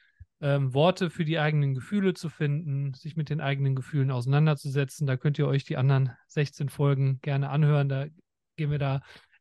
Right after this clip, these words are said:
rauf und runter immer wieder drauf ein. Aber gerade das, äh, ich meine, wir alle sind im Leben zu unterschiedlichen Zeitpunkten auf der Suche nach Dingen, nach einem neuen Weg, äh, sei es, äh, Krisen begründet, weil uns Partner, Partnerin verlassen haben,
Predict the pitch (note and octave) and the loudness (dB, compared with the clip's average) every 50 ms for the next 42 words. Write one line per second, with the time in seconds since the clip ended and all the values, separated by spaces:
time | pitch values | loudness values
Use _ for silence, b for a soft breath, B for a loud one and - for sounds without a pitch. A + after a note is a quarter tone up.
0 | - - D3 F3 F3 - D#3+ C#3 C3+ D#3 D#3+ D3+ E3+ E3 D#3 D#3+ D#3 D3 D3+ D3+ | 2 4 4 4 4 2 0 0 2 2 2 2 2 2 2 2 2 0 0 -4
1 | D3+ C#3 C#3 C#3+ C#3 - - C#3+ C#3+ D#3 E3+ E3 _ _ _ _ _ _ _ _ | -4 -2 0 -2 -2 -2 -2 -2 0 0 -2 -4 _ _ _ _ _ _ _ _
2 | _ _ _ _ _ _ _ _ _ - D3+ D3+ D#3+ D3+ D3+ - b b b b | _ _ _ _ _ _ _ _ _ 0 2 4 4 4 4 2 b b b b
3 | b - D#3 D#3 E3+ F#3+ G3 F3+ F3+ F3 E3 D3+ - - - - E3 E3 F3 - | b -2 2 4 4 4 2 2 0 -2 -2 -2 -6 -12 -6 -2 -2 -2 -2 -4
4 | - D3+ - F3+ E3+ E3 E3+ E3 D#3 F3+ G3+ F#3+ F3 F3 F#3 F#3 F3+ D3+ D3 D3+ | -6 -2 2 2 2 4 2 2 2 4 2 2 2 0 -2 0 0 0 2 2
5 | D#3+ F3 F3 F3+ F3 F3 - b b b b b - E3+ E3 F3 E3+ - - F3+ | 2 2 2 2 0 0 -2 b b b b b -4 -2 0 0 0 -2 -2 -4
6 | E3 D#3 C#3+ E3 D3+ - - D3 D#3+ E3 - - E3 D#3+ E3+ E3+ E3+ D#3 C#3+ - | -4 -2 0 0 0 2 2 0 0 0 0 -2 0 0 0 0 -2 -4 -4 -2
7 | F#3 E3+ D#3 D#3 F#3+ G#3 - - B2+ A#2 - _ _ _ _ _ _ - D#3 C#3+ | -2 -2 0 -2 -4 -2 0 0 -2 -2 -4 _ _ _ _ _ _ -4 0 2
8 | C#3+ C#3 C3 - G#2 F#2 - - _ _ _ _ _ _ _ _ _ _ _ _ | 2 2 0 -2 -6 -14 -16 -18 _ _ _ _ _ _ _ _ _ _ _ _
9 | _ - F#3 F#3 E3+ D#3 C#3 B2 A#2 A2+ A#2 _ - D3 C#3+ D3+ D#3+ D#3 D#3 D#3+ | _ 2 4 6 6 6 4 4 2 -4 -8 _ -2 -2 0 0 2 0 2 2
10 | D#3+ D#3 D#3 D#3 D#3 C#3+ D#3+ F#3 F#3+ G3 G3 F#3+ - - - - - - D3+ D3+ | 2 2 2 2 0 0 0 0 2 2 0 -2 -6 -18 -20 -16 -10 -6 -2 -2
11 | D3+ D3+ D3 C#3+ D#3 D#3 E3 E3 E3 D#3 - - - - - - D3+ D3 C#3+ - | 0 0 0 0 0 0 0 0 -2 -4 -6 -12 -16 -14 -10 -4 -4 -4 -4 -2
12 | - A#3 A#3+ A#3 G#3 G3+ F3 F3 D3+ D3+ E3 E3+ E3+ E3 D#3+ D#3+ D3+ D3+ D#3 D#3 | 0 2 2 4 4 4 4 2 2 4 4 4 6 6 4 2 2 2 0 2
13 | D#3 D#3 D3+ D3+ D3 - - - _ - F3+ F3+ F#3 - F3+ E3 D3 - F#3+ G3 | 2 2 0 -2 -2 -6 -10 -12 _ 2 2 2 4 4 2 0 4 4 4 4
14 | G3 F#3+ F#3 E3 D#3+ E3 D#3+ - - D#3+ D3+ D3+ D3 C#3+ - D#3 C#3+ C3 C3 C3 | 4 2 0 0 2 0 -2 -2 -2 0 2 2 0 0 0 -2 -2 -2 0 0
15 | C3+ C3 C3 B2 C3 C3 B2+ B2+ | 0 -2 -2 -2 -4 -6 -6 -8